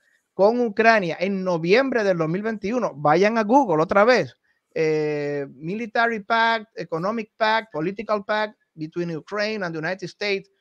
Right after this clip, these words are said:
November twenty twenty-one, noviembre de dos mil veintiuno. Vayan allí.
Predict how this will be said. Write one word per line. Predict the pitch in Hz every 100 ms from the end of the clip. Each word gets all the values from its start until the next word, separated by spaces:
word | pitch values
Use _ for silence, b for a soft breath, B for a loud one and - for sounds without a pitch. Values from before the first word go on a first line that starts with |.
| _
November | 160 175 170 214 233 233 226
twenty | - 202 214
twenty-one, | 208 208 190 - - 175 165 175 175 196 180 _ _ _
noviembre | 147 151 165 196 220
de | 196
dos | 175
mil | 170 190
veintiuno. | 202 196 233 170
Vayan | 143 185 214
allí. | 214 226